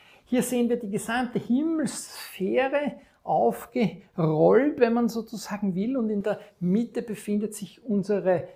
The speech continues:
Milchstraße hier ganz im Zentrum. Das wäre das Zentrum der Milchstraße. Ja, beobachtet wird von Euklid der graue Bereich.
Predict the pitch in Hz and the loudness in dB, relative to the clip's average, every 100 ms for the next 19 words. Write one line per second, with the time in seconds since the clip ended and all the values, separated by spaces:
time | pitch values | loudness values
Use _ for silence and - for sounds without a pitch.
0 | _ 175 226 262 - - 214 202 - 202 | _ -2 0 0 -8 -8 -6 -6 -6 -6
1 | 196 208 208 185 185 190 - 208 220 220 | -4 -4 -4 -8 -8 -12 -8 -6 -6 -6
2 | 190 196 175 156 - 156 - - - 233 | -6 -6 -6 -10 -8 -10 -10 -12 -10 -10
3 | 240 226 214 196 196 196 - 185 180 - | -8 -10 -6 -4 -4 -6 -14 -12 -12 -12
4 | 185 _ _ - _ _ _ _ - 202 | -18 _ _ -20 _ _ _ _ 4 6
5 | 180 - - - _ _ _ _ _ - | 6 4 -10 -18 _ _ _ _ _ 2
6 | - 247 254 220 - 226 175 233 240 - | 2 4 4 4 4 -2 0 0 0 -4
7 | - 190 190 160 - 190 226 - - _ | -6 -4 -2 -6 -4 -4 -4 -6 -20 _
8 | - 165 - _ - 151 143 185 226 180 | -10 -8 -10 _ -18 -10 2 8 8 6
9 | 156 147 - - - | 0 -6 -10 -14 -20